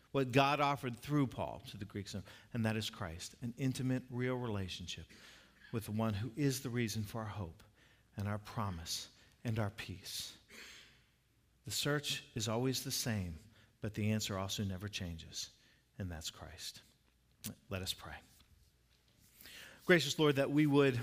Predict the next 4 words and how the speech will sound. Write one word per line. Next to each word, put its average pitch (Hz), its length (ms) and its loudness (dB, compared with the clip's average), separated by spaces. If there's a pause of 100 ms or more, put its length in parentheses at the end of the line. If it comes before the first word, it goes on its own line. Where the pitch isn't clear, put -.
(1700)
receive 147 880 2 (400)
Christ, - 560 -10 (1600)
that 151 200 6 (1700)
at 131 280 2